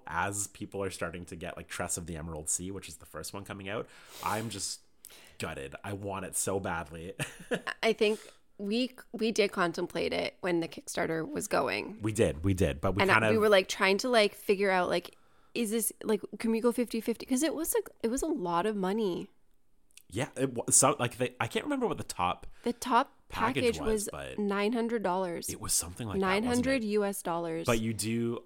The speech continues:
Speaker 1: I think you got all the books. I believe they were signed, and I
Speaker 2: They were
Speaker 1: think you
Speaker 2: s-
Speaker 1: get all this merch and extra stuff,
Speaker 2: Yeah, so
Speaker 1: and
Speaker 2: you
Speaker 1: it's
Speaker 2: would
Speaker 1: just like,
Speaker 2: get
Speaker 1: it would be worth it,
Speaker 2: he,
Speaker 1: like
Speaker 2: he,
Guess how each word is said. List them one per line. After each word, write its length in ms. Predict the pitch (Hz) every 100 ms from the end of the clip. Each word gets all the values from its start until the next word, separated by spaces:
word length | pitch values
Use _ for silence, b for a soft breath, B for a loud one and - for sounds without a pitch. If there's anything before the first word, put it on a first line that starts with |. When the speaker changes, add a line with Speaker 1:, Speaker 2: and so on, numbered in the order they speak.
| -
Speaker 1:
I 60 | 101
think 320 | - 104 127
you 100 | 120
got 220 | 107 -
all 160 | 85 92
the 100 | 92
books. 300 | 87 85 -
I 40 | 85
believe 400 | 85 73 107 139
they 120 | 175
were 140 | 160 -
signed, 640 | - 180 160 151 - - b b b -
and 120 | 90
I 40 |
Speaker 2:
They 60 | 110
were 80 | 117
Speaker 1:
think 160 | 110
you 60 | 110
Speaker 2:
s- 40 |
Speaker 1:
get 120 | 98 -
all 220 | 92 98
this 320 | 90 82 -
merch 520 | 98 95 101 98 - 92
and 80 | -
extra 320 | 90 - 90
stuff, 220 | - 202
Speaker 2:
Yeah, 120 | 196 185
so 100 | 214
Speaker 1:
and 80 |
Speaker 2:
you 60 | 208
Speaker 1:
it's 40 | 214
Speaker 2:
would 20 |
Speaker 1:
just 80 | 220
like, 80 | 220
Speaker 2:
get 80 | 156
Speaker 1:
it 80 | 165
would 100 | 151
be 80 | 117
worth 300 | 82 71 -
it, 160 | -
Speaker 2:
he, 160 | 233 254
Speaker 1:
like 200 | 240 -
Speaker 2:
he, 160 | 240